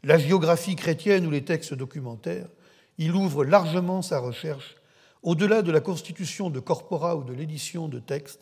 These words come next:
à la culture de l'écrit, c'est-à-dire à l'étude de la paléographie de la diplomatique en tant que porteuse de sens et inscrite dans le contexte culturel et institutionnel de chaque période.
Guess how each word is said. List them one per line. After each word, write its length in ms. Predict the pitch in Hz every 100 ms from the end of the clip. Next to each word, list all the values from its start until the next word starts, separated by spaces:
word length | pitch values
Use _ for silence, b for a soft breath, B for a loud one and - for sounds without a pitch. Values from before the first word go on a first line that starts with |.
| _ b b b
à 80 | 135
la 80 | 147
culture 400 | 190 160 214 185
de 100 | 151
l'écrit, 520 | 147 180 - 123 120 - b b b
c'est-à-dire 460 | - 180 202 214 170
à 60 |
l'étude 320 | 170 - 208
de 80 | 156
la 100 | 147
paléographie 760 | 147 202 185 170 151 151 - 180
de 80 | 139
la 100 | 127
diplomatique 800 | 160 170 156 123 - 143 - - b b b b
en 100 | 156
tant 180 | 196 185
que 100 | 143
porteuse 480 | 196 - 190 165
de 100 | 131
sens 580 | 117 - 147 143 139 - b b b
et 140 | 135
inscrite 500 | 151 - - 165 147
dans 120 | 135
le 80 | 123
contexte 440 | 156 139 160 -
culturel 480 | - 123 147 131 135
et 60 | 120
institutionnel 840 | 117 151 - 123 127 123 120 135 - b b b b
de 120 | 123
chaque 260 | - 123 -
période. 400 | 113 113 104